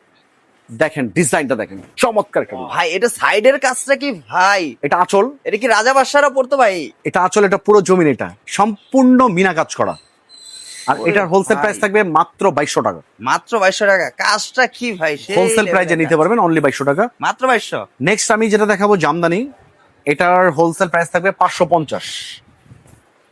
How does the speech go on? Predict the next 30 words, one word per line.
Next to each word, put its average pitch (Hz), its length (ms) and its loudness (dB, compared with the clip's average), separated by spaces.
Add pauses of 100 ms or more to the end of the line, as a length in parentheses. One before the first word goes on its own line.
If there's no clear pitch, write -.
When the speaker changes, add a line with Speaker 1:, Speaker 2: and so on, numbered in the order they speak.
(140)
Speaker 1:
পাঁচশত 180 480 0
পঞ্চাশ। - 600 -4 (640)
Speaker 2:
পাঁচশো - 460 2
পঞ্চাশ 233 400 2
টাকা 208 180 4
করে। 117 220 -4 (880)
Speaker 1:
অনেকে 175 300 0
ব্ল্যাক 143 300 0
লাভার 156 220 4
আছে, 131 280 2
বিশেষ 156 320 -4
করে 160 160 2
কালো 160 400 4
শাড়ি, 165 320 0
অনেক 139 260 2
আপুরা 160 320 2
আছে 180 380 0 (520)
কালো 170 220 2
শাড়ি 190 220 0
দেখলেই 202 400 0
কিনে। 139 260 -4 (380)
Speaker 2:
আচ্ছা। 156 460 -2
Speaker 1:
হ্যাঁ, 110 220 -2 (260)
এই 156 140 2
ধরনের 160 260 0
একটা 143 140 -6
শাড়ি। 147 320 0 (800)
এটা 143 140 -4
প্রাইস 175 260 -2
থাকবে 202 300 0